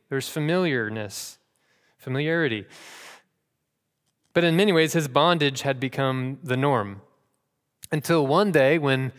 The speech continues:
he was released. He was sent back into society. And you would think that there would be much rejoicing, but the movie actually paints a different picture.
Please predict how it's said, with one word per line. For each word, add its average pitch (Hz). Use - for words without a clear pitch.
he 151
was 131
released. 143
He 139
was 135
sent 139
back 127
into 139
society. 101
And 156
you 170
would 160
think 220
that 175
there 170
would 160
be 156
much 175
rejoicing, 165
but 156
the 160
movie 175
actually 165
paints 165
a 151
different 139
picture. 170